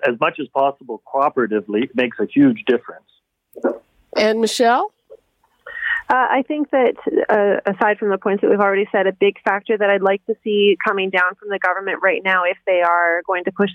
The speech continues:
Speaker 3: this through, is working with municipalities to develop, uh, facilities that can actually compost the compostable products that they're now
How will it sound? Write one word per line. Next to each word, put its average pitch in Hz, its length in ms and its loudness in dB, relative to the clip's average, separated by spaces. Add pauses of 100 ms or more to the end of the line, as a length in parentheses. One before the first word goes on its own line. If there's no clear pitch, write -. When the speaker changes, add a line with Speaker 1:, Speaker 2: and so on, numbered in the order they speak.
Speaker 3:
this 190 100 -2 (140)
through, 208 320 4
is 190 360 4
working 208 400 2
with 202 200 4
municipalities 196 880 0 (160)
to 202 100 -2
develop, 185 500 0 (720)
uh, 185 240 2
facilities 202 600 0
that 185 140 2
can 190 140 -4
actually 175 540 -4
compost 190 640 0
the 190 80 0
compostable 180 720 0
products - 400 -2
that 170 140 -2
they're 180 100 -2
now 175 180 0